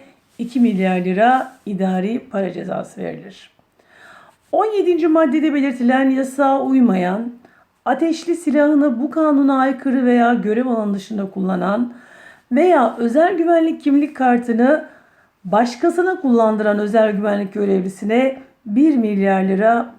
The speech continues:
idari para cezası verilir ve bu kişilerin çalışma izni iptal edilir.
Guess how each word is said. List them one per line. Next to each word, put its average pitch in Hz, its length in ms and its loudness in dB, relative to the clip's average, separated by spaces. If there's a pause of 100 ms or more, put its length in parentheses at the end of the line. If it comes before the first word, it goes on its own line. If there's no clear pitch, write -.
(100)
idari 202 540 -2
para 208 280 -4
cezası 185 560 -6
verilir 196 640 -2
ve 196 260 -4
bu 247 100 -4
kişilerin 233 480 -4
çalışma 220 460 -6
izni 202 540 -2 (300)
iptal 190 400 -8
edilir. - 380 -10